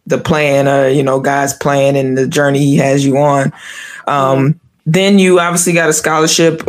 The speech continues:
Speaker 1: <clears throat> What school did you get a scholarship to again?
Speaker 2: I went to the University of North Texas.
Speaker 1: A great, a good career, you know, and then now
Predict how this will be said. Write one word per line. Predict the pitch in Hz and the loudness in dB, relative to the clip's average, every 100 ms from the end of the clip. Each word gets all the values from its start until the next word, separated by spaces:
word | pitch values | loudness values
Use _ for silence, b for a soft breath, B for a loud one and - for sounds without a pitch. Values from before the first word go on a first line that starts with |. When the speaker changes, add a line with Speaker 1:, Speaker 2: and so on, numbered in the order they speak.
| - | -6
Speaker 1:
<clears throat> | 180 | -2
What | 170 185 | -2 -2
school | - 220 208 | 0 2 2
did | 208 | 0
you | 196 | 0
get | 202 | 0
a | |
scholarship | 196 202 190 208 208 208 | 0 -2 -2 0 0 0
to | - 214 | 0 0
again? | 214 220 226 226 - _ _ _ _ B B B | 2 2 2 0 -8 _ _ _ _ B B B
Speaker 2:
I | 190 | 0
went | 202 233 - | 2 2 0
to | 233 | 0
the | 208 | 2
University | 185 185 170 - 180 | 2 2 0 0 -2
of | |
North | 165 160 - | -2 -4 -4
Texas. | 156 - 214 220 - _ _ | -6 -4 -4 -4 -8 _ _
Speaker 1:
A | 165 | -4
great, | 151 160 139 | 0 0 2
a | 170 | 2
good | 185 202 | 2 2
career, | 214 175 165 156 156 160 170 - - | 2 4 4 4 4 2 -2 -12 -6
you | 156 | -2
know, | 156 151 | 0 0
and | 151 156 | 0 0
then | 151 147 | 0 0
now | 151 151 151 151 151 160 | 0 0 0 0 0 -4